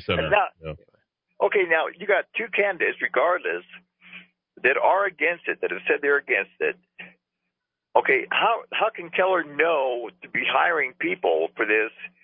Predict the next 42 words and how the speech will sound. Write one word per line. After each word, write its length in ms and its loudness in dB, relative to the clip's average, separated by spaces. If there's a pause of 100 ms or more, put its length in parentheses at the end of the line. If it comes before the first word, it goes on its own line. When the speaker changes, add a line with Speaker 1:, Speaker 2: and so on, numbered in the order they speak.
(960)
Speaker 2:
if 100 2
he 60 -4
doesn't 240 0
even 160 0
know 120 2
if 60 -4
he's 160 -2
gonna 140 2
become 380 -2
mayor, 280 2 (160)
unless 240 2
he 100 -4 (160)
did 280 0
know? 360 -2 (1160)
I 80 6
don't 100 2
know. 200 2
I 120 4
mean, 180 0
I, 120 4 (100)
I 40 2
mean, 100 2
Speaker 1:
There's 140 2
certainly 320 2
Speaker 2:
speculation 200 4
Speaker 1:
some 120 2
way 180 4
to 80 2
Speaker 2:
because 120 0
Speaker 1:
th-, 120 0
there's 140 -2
certainly 300 0
one 220 0
way 120 2
to 100 0
think 240 -4
about 280 2
it. 200 -2
I 60 -2
don't 120 0
know 140 0
that 140 0